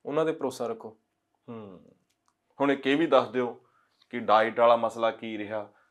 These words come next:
Speaker 2: ਕੀ ਕੁਛ ਤੁਸੀਂ ਆਰਟੀਫੀਸ਼ੀਅਲ ਖਾਧਾ, ਕੀ ਤੁ-, ਕੀ ਕੁਛ ਤੁਸੀਂ ਆਰਗੈਨਿਕ ਖਾਧਾ,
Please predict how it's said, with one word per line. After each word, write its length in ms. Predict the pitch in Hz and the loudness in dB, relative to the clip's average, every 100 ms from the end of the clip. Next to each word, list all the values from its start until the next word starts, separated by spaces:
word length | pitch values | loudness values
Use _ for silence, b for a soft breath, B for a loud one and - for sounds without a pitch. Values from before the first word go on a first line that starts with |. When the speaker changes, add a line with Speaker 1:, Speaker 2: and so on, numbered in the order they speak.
| _ | _
Speaker 2:
ਕੀ 160 | 127 123 | -4 -4
ਕੁਛ 260 | 120 113 | -4 -8
ਤੁਸੀਂ 340 | 113 113 120 110 | -10 -10 -4 0
ਆਰਟੀਫੀਸ਼ੀਅਲ 600 | 107 110 110 117 110 101 | 0 -2 -10 -12 -12 -6
ਖਾਧਾ, 380 | 110 117 120 110 | -4 0 0 0
ਕੀ 280 | - 113 | -4 -14
ਤੁ-, 160 | 110 120 | -12 -16
ਕੀ 280 | - - 117 | -16 -16 -12
ਕੁਛ 200 | 117 110 | -10 -12
ਤੁਸੀਂ 260 | 110 101 | -14 -8
ਆਰਗੈਨਿਕ 480 | 104 107 104 110 110 | -2 0 0 -6 -6
ਖਾਧਾ, 360 | - 117 117 | -6 -4 -4